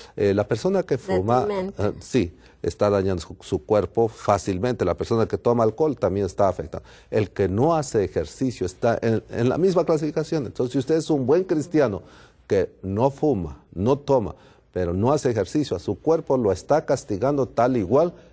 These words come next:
Speaker 1: como si estuviera fumando, como si estuviera tomando el alcohol.
Speaker 2: Mm, qué terrible. Otra cosa,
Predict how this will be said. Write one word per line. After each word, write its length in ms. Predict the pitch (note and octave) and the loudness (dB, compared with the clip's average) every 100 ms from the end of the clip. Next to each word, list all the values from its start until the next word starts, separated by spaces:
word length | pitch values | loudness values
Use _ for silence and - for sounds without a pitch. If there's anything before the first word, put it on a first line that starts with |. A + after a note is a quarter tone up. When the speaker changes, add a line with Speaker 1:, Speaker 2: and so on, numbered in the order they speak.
| _ - | _ 0
Speaker 1:
como 260 | B2+ A#2 | 2 2
si 120 | - | -2
estuviera 440 | F#2+ G2 F#2+ A2+ A2+ | -8 -4 0 2 0
fumando, 680 | - F2 F2 G2 B2+ C#3 C#3 | -2 -4 -2 -2 -2 -6 -4
como 340 | F#2 F2 E2+ - - | -4 -4 -6 -10 -20
si 220 | - A2 G2 | -10 -2 -2
estuviera 540 | - F#2 F2+ G2 F#2+ | 0 -4 -2 0 -2
tomando 600 | - E2 E2+ F2 F2+ E2+ - | -4 -6 -4 -4 -4 -6 -8
el 120 | D#2+ | -8
alcohol. 320 | C#2 - - - - | -8 -12 -14 -14 -16
Speaker 2:
Mm, 400 | G3+ G3+ F#3+ E3 G#3 | -12 -10 -8 -10 -8
qué 140 | A#3 A#3+ | -8 -4
terrible. 680 | G#3 F#3+ A3+ A3+ F3 E3+ - _ - - - - _ _ _ _ _ _ - | -6 -4 -6 -4 -6 -6 -12 _ -20 -20 -20 -20 _ _ _ _ _ _ -2
Otra 340 | A#3+ D#4+ E4 | -2 -2 -4
cosa, 500 | - - - D#3 | -2 -2 -2 -6